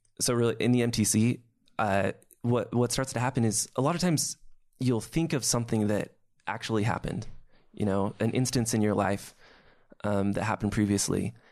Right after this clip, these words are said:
and start to assign new and sort of nefarious meaning to it. And so I looked back on things that, that I had done, you know, from, like I said, from day one in the M T C, even looking back in, in high school and saying, "Oh my gosh,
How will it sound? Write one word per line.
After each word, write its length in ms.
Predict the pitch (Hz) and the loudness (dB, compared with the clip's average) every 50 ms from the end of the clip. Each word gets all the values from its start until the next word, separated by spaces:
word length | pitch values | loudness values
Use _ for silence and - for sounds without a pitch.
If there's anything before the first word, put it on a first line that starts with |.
| _ _ _ - _ _ | _ _ _ -20 _ _
and 320 | - 117 110 107 107 107 113 | -4 -2 -2 -2 -2 -4 -6
start 320 | - - - 135 131 131 - | -6 -4 -2 -2 -2 -2 0
to 100 | - 117 | 0 0
assign 640 | 107 - - 117 107 107 107 104 104 101 95 - - - _ - _ _ _ _ _ _ _ | 2 2 2 2 2 2 2 2 2 0 0 -2 -6 -12 _ -20 _ _ _ _ _ _ _
new 440 | 117 113 113 113 113 113 113 110 - | 2 4 4 4 4 4 4 4 2
and 380 | - 104 104 104 101 101 95 | 2 0 2 2 2 2 2
sort 200 | - - 110 104 | 0 0 0 0
of 120 | 104 101 - | 0 0 0
nefarious 500 | 104 98 - 107 104 104 101 95 95 - | 0 0 2 0 2 2 2 2 2 2
meaning 300 | 101 101 95 98 92 - | 2 2 2 0 -2 -2
to 120 | - - - | -4 -4 -4
it. 200 | - - - _ _ _ _ - - - - - _ _ _ - | -4 -4 -6 _ _ _ _ -20 -20 -20 -20 -20 _ _ _ -4
And 120 | 113 107 | -2 0
so 420 | - - 113 107 107 104 101 104 - - - - - _ _ - | 0 0 2 2 2 2 0 -2 -6 -14 -20 -20 -20 _ _ -2
I 100 | 113 131 | -2 0
looked 220 | 131 139 - - | 0 -2 0 0
back 220 | 113 107 107 - | -2 -2 0 0
on 160 | 104 104 104 104 | 0 -2 0 0
things 280 | - 110 107 104 110 | 0 0 0 0 0
that, 300 | 104 104 98 - - - - - | 0 0 0 -2 -6 -10 -10 -4
that 180 | - 113 107 - | -2 0 0 2
I 140 | 92 110 110 | 0 0 0
had 240 | 110 120 101 101 | 0 -2 -2 0
done, 480 | - 107 110 110 107 104 101 101 101 - - - - - - _ _ _ _ _ _ _ _ _ | 0 0 2 2 2 2 2 0 -2 -6 -8 -16 -20 -20 -20 _ _ _ _ _ _ _ _ _
you 80 | 120 113 | -2 0
know, 140 | 107 98 | 0 -2
from, 280 | - - - 123 - - - | -4 -4 -6 -6 -6 -6 -6
like 220 | - 87 110 113 107 | -2 -2 0 0 2
I 40 | |
said, 180 | 104 - 113 95 | 2 0 0 0
from 140 | - 104 104 | 0 0 2
day 120 | 113 110 | 2 2
one 140 | 107 107 107 | 2 2 2
in 80 | 104 104 | 2 2
the 60 | 101 | 2
M 60 | 101 | 0
T 100 | - - | 0 0
C, 160 | - 104 104 | 2 2 2
even 400 | 101 - 113 113 107 107 104 - - | 4 2 2 2 2 0 0 -2 -4
looking 280 | - 113 110 107 - 113 | -2 -2 0 2 2 2
back 180 | 113 104 - 107 | 2 2 0 -2
in, 140 | 104 98 - _ | -4 -6 -6 _
in 80 | - 104 | -4 -2
high 140 | 107 110 113 | 0 0 -2
school 220 | 113 - 110 104 | -2 0 0 0
and 100 | 98 101 | 0 0
saying, 300 | - 92 95 95 95 101 - _ _ - - | 0 0 -2 -2 -4 -8 -12 _ _ -4 -2
"Oh 80 | 107 104 | 0 0
my 120 | 98 95 | 0 0
gosh, 420 | 90 92 90 87 - - - - | -2 -2 -2 -2 -2 -4 -6 -8